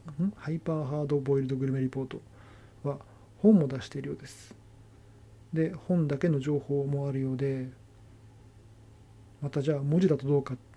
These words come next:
ていうところも気になりますね。なのでもう早速本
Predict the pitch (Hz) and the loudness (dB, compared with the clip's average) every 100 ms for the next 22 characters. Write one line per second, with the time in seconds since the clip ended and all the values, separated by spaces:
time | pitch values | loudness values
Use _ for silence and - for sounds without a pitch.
0 | - 196 165 156 139 127 143 139 135 - | 4 6 6 4 0 -2 -4 -4 -6 -8
1 | 143 147 - - - - - - - - | -10 -12 -18 -20 -20 -20 -20 -18 -20 -20
2 | - - - - - - - - - 156 | -20 -20 -20 -20 -20 -20 -20 -20 -4 -2
3 | 143 143 143 - 127 - 143 - 143 156 | 0 0 -2 -4 -8 -4 -6 -2 -4 -4
4 | - - - - - - 147 139 | -12 -20 -20 -20 -20 -6 -4 -4